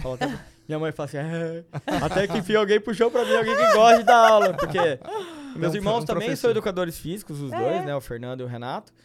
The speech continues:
Speaker 1: Mas eles não dão aula, não
Speaker 2: Dão aula.
Speaker 1: lecionam. Então,
Speaker 3: Entendi.
Speaker 1: eu adoro. Ah, eu chego na sa-, na sala de aula, é uma, a coisa mais... Go-, e, ó, trabalhar com jovem, ah, é prazeroso quando você consegue chamar a atenção deles.
Speaker 2: Sim.
Speaker 1: E a atividade física hoje,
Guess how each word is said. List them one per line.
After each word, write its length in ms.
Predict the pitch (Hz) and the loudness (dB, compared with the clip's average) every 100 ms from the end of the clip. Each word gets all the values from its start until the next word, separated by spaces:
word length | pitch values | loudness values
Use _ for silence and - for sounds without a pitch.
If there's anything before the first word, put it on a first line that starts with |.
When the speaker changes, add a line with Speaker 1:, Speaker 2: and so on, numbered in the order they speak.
| _ _ - | _ _ -16
Speaker 1:
Mas 380 | 123 117 135 139 | -12 -8 -6 -6
eles 200 | 156 175 | -6 -6
não 360 | 185 202 240 | -6 -6 -8
dão 220 | 233 277 | -6 -4
aula, 160 | 196 135 | -4 -4
não 60 | 123 | -4
Speaker 2:
Dão 40 | 127 | -4
aula. 60 | 147 | -6
Speaker 1:
lecionam. 420 | - 165 123 120 - | -6 -6 -6 -10 -16
Então, 220 | - 123 | -14 -12
Speaker 3:
Entendi. 160 | 160 147 | -8 -4
Speaker 1:
eu 140 | 175 | -2
adoro. 580 | 254 170 147 165 147 120 - | -2 -4 -4 -2 -4 -8 -14
Ah, 260 | 135 175 143 | -10 -6 -6
eu 120 | 160 | -6
chego 180 | 202 202 | -8 -6
na 140 | 180 | -8
sa-, 260 | - - 160 | -8 -10 -8
na 120 | 156 | -10
sala 220 | 151 160 | -6 -6
de 100 | 139 | -2
aula, 280 | 143 175 175 - _ _ _ _ | -2 -2 -4 -10 _ _ _ _
é 100 | - | -6
uma, 280 | 180 180 156 | -6 -6 -10
a 40 | |
coisa 160 | 151 196 | -8 -6
mais... 120 | 214 | -4
Go-, 120 | 220 160 | -4 -2
e, 120 | 165 | 0
ó, 120 | 147 - _ _ | -2 -4 _ _
trabalhar 440 | 220 208 160 156 | -6 -2 -2 -2
com 200 | 147 131 | -4 -12
jovem, 520 | 117 135 135 113 107 117 _ _ - | -6 -4 -4 -6 -14 -16 _ _ -16
ah, 200 | 123 113 - - 466 | -14 -14 -18 -20 -12
é 160 | - 220 | -8 -6
prazeroso 840 | 233 180 143 131 156 170 117 113 - _ _ _ _ | -4 -4 -4 -6 -4 -4 -6 -14 -20 _ _ _ _
quando 220 | 160 175 | -10 -8
você 220 | 170 190 | -8 -10
consegue 560 | 185 165 131 - 170 196 | -10 -10 -10 -6 -6 -6
chamar 220 | - 185 | -8 -8
a 20 | |
atenção 340 | 180 175 - 180 | -8 -10 -10 -8
deles. 400 | 135 113 110 _ _ _ _ | -8 -10 -16 _ _ _ _
Speaker 2:
Sim. 320 | _ - 107 104 _ _ - | _ -18 -18 -18 _ _ -14
Speaker 1:
E 80 | |
a 40 | - | -12
atividade 440 | - 170 151 139 | -12 -6 -4 -4
física 460 | 120 143 127 - 123 | -6 -10 -10 -10 -8
hoje, 320 | 143 135 | -6 -8